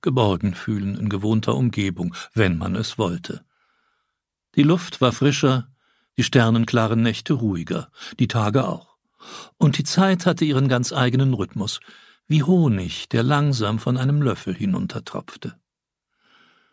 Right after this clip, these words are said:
Sie kamen zurecht. Und es gab ja weitaus Schlimmeres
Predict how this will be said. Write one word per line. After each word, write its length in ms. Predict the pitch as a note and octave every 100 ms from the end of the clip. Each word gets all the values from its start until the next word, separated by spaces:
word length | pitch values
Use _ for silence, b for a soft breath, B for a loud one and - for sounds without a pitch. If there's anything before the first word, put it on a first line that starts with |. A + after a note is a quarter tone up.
| b
Sie 160 | - A2
kamen 400 | - F2 D#2 D#2+
zurecht. 580 | - B2 G3+ F3+ - _ _ _ _ _ _ _ _
Und 220 | - C#3
es 160 | C#3 -
gab 360 | A#2+ G#2+ - -
ja 300 | D#3+ E3 D3+
weitaus 500 | C#3+ C#3+ D#3 D3 -
Schlimmeres 760 | - A2 F#2 F2 G2+ - -